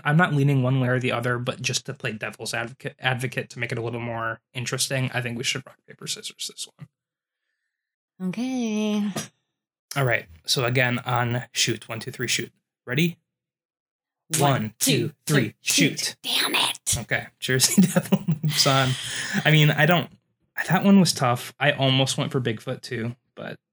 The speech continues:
Speaker 1: Jersey Devil moves on. All
Speaker 2: Mm.
Speaker 1: right. Next round, Deathworm versus the Ahul. This one is really interesting to me because it's, like, literally the definition of the, the Ahul is a,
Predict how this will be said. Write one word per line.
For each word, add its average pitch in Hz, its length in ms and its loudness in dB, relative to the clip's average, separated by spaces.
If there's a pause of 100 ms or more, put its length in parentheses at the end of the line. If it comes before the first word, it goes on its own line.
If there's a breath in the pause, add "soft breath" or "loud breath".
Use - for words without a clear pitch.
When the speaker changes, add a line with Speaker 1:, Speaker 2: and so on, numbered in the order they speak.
Speaker 1:
Jersey - 320 -4
Devil - 280 -20
moves 160 240 -12
on. - 240 -12 (200 loud breath)
All 139 60 2
Speaker 2:
Mm. 135 40 6
Speaker 1:
right. 120 220 2 (680)
Next 131 300 -4
round, 139 220 4
Deathworm 139 420 2
versus 135 360 0
the 131 100 -6
Ahul. 131 440 2 (840 soft breath)
This - 180 2
one 302 120 4
is 190 140 6
really 143 200 4
interesting 131 480 0
to 131 80 -8
me 120 140 -2
because 120 380 -4
it's, 110 180 -4
like, 117 220 -4 (100)
literally 131 340 2
the 131 120 0
definition 120 580 -4
of 117 120 -4
the, 127 280 -10
the 117 680 -4
Ahul 123 460 -4
is 117 140 -6
a, 117 140 -8